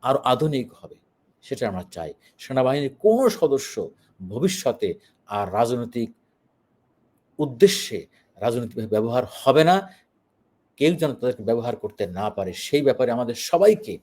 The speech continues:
প্রতিজ্ঞাবদ্ধ হতে হবে। আজকের মতো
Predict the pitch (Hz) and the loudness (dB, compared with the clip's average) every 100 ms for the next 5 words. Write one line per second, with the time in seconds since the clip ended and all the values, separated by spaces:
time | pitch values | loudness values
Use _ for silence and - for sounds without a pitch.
0 | _ _ _ _ _ _ 127 123 110 107 | _ _ _ _ _ _ -6 -6 -2 -2
1 | 92 92 - - 85 _ - - _ _ | -2 -6 -12 -20 -20 _ -20 -20 _ _
2 | _ _ _ _ _ _ _ _ - 104 | _ _ _ _ _ _ _ _ -16 -8
3 | - 104 104 | -4 -4 -6